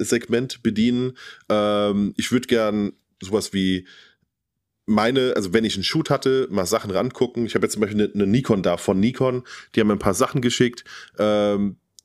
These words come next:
mit dem würde ich gern ein bisschen fotografieren, auch mal nachts hier die, äh, Nachtporträts machen und so. Das heißt, ma-, über den, über Twitch einfach mal rausschalten, angucken, äh, wir gehen da mal rein, wie hab ich was gemacht, auch mal Bilder bearbeiten.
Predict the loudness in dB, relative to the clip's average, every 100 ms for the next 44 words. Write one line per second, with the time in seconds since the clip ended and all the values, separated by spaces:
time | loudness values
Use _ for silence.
0 | _ -2 2 2 4 2 2 2 2 0
1 | 0 0 0 -2 0 -2 0 0 2 0
2 | -2 -4 -2 0 0 -4 -6 -6 -4 -2
3 | -2 -2 -2 -4 0 -2 0 -2 -2 -4
4 | -2 -2 0 -2 -4 -6 -10 -14 -20 _
5 | _ -12 -4 0 2 2 0 0 0 0
6 | -2 -2 0 2 0 -2 -2 -2 0 0
7 | 0 0 -2 -2 -4 -4 -4 -4 -2 0
8 | -2 -4 -12 -20 -18 -4 0 2 2 2
9 | 2 2 2 0 -2 -4 -12 -2 0 2
10 | 0 -2 -2 0 0 -2 -4 -6 -2 -2
11 | 0 0 2 2 2 0 0 -2 -4